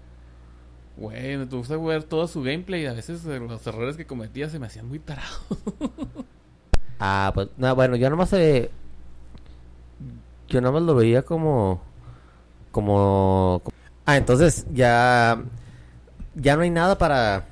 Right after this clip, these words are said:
Speaker 2: para hablar de videojuegos y está Gamer Tag. Estaba una versión muy segura de Gamer Tag y,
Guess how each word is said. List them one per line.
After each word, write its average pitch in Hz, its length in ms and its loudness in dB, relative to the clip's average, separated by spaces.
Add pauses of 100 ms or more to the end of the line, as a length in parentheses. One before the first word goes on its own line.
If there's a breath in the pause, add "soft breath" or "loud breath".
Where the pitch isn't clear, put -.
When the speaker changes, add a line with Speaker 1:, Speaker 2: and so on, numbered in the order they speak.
(160)
Speaker 2:
para 107 140 0
hablar 117 200 -2
de 139 60 -4
videojuegos 147 460 2
y 131 160 -10
está 131 180 0
Gamer 131 320 0
Tag. 117 220 -2
Estaba 127 480 0
una 147 580 -2
versión 139 300 0
muy 139 180 0
segura 156 380 2
de 147 100 2 (100)
Gamer 147 220 0
Tag 139 220 0 (720 loud breath)
y, 127 500 2